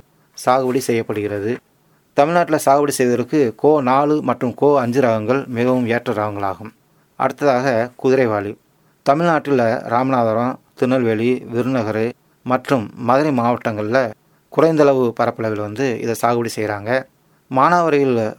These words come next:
சாகுபடி செய்யறது வந்து கோ ஒண்ணு மற்றும் கோ ரெண்டு ரகங்கள் மிகச்சிறந்த ரகங்களாகும். திணை, சாமை, வரகு, பனிவரகு மற்றும் குதிரைவாலி சாகுபடியில் அதிக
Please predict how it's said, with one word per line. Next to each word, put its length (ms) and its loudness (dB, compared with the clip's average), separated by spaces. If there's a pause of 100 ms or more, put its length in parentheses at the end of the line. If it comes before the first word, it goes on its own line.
(200)
சாகுபடி 380 2
செய்யறது 320 0
வந்து 220 0
கோ 160 4 (140)
ஒண்ணு 340 0 (520)
மற்றும் 300 -2
கோ 140 4 (100)
ரெண்டு 260 2
ரகங்கள் 420 2 (200)
மிகச்சிறந்த 680 0 (520)
ரகங்களாகும். 580 -2 (600)
திணை, 260 2 (120)
சாமை, 480 0 (260)
வரகு, 400 2 (140)
பனிவரகு 540 0 (100)
மற்றும் 380 -6
குதிரைவாலி 640 0
சாகுபடியில் 600 -2 (440)
அதிக 280 4